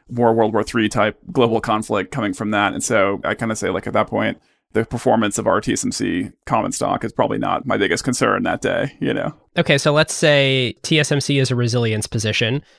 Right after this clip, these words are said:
Speaker 2: Let's say there is a black swan event, which the fact that we're all forecasting it, and so is everyone else, means it probably isn't that black swan-y if their sovereignty gets challenged. So the point of optionality positions is to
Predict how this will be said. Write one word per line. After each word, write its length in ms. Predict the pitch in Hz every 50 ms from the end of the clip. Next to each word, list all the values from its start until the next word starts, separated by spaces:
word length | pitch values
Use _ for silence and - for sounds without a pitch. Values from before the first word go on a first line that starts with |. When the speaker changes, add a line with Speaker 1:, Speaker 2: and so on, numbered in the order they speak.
| _ _ -
Speaker 2:
Let's 200 | 123 127 - -
say 200 | - 139 127 127
there 180 | 127 127 123
is 180 | 117 117 117 -
a 180 | 120 117 113 117
black 340 | 113 - 113 113 120 123
swan 240 | - - 139 127 123
event, 360 | 117 107 113 107 107 113 -
which 300 | 120 120 117 - - - - -
the 180 | 123 131 123
fact 220 | - 143 135 135 -
that 80 | 123
we're 120 | 123 123 120
all 300 | 120 120 113 113 104 - _ _ -
forecasting 640 | - - 139 131 123 - - 113 107 - - 117 104
it, 100 | 104 107
and 120 | 90 113
so 160 | - - 127 117
is 100 | 113 113
everyone 300 | 113 113 107 104 104 107
else, 300 | 110 110 113 - - 123
means 180 | 110 104 -
it 100 | - -
probably 220 | - 139 123 107 107
isn't 240 | 113 - 95 87
that 220 | - 117 120 - -
black 240 | 113 104 101 - -
swan-y 320 | - 120 120 117 110 98
if 240 | 98 98 101 - -
their 180 | 107 101 101
sovereignty 480 | 104 - 110 101 107 117 107 104 - 110
gets 180 | 98 101 - -
challenged. 480 | - 131 123 120 113 107 113 - - - - - _ _ _ _ _ -
So 960 | - - - 147 139 135 135 127 127 127 127 123 123 123 123 120 120 120 120 117
the 160 | 113 131 - _ _ _ _ _
point 500 | - - - 151 143 143 143 131 - - - -
of 640 | 139 135 127 123 123 123 120 120 120 120 - - -
optionality 640 | - 131 123 - - 143 143 143 151 147 135 127 -
positions 720 | - 117 110 113 110 - - 117 113 113 123 123 123 - - -
is 400 | 147 135 127 120 120 - - -
to 680 | - - - 131 120 113 110 107 107 104 107 107